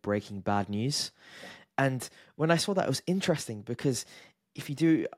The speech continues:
if you take a step back and you look at the whole perspective, it's interesting now that we're at the point where we have clinicians, rather than consulting with other clinicians, how they approach these difficult conversations, they're actually going to chat G P T because they find they're getting better responses.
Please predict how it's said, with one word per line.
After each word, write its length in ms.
if 120
you 100
take 200
a 20
step 200
back 220
and 280
you 160
look 140
at 40
the 60
whole 160
perspective, 420
it's 120
interesting 560
now 400
that 160
we're 80
at 160
the 80
point 240
where 100
we 120
have 260
clinicians, 580
rather 360
than 100
consulting 480
with 140
other 160
clinicians, 500
how 300
they 160
approach 480
these 300
difficult 380
conversations, 520
they're 120
actually 260
going 180
to 100
chat 180
G 120
P 120
T 240
because 400
they 100
find 340
they're 100
getting 360
better 280
responses. 800